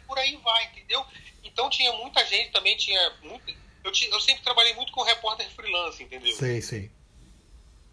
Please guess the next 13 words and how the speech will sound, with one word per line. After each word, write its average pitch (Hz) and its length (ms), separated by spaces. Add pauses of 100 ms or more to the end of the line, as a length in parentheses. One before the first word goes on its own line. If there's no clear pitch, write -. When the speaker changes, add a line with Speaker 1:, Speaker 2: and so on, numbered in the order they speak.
Speaker 1:
Hoje - 260
em 233 80
dia 247 200
tá 262 120
muito 254 240
reduzido, 240 600
tô 185 100
com 208 140
um 202 500 (160)
ou 233 180
dois, 214 380
assim, 120 320
entendeu? 127 340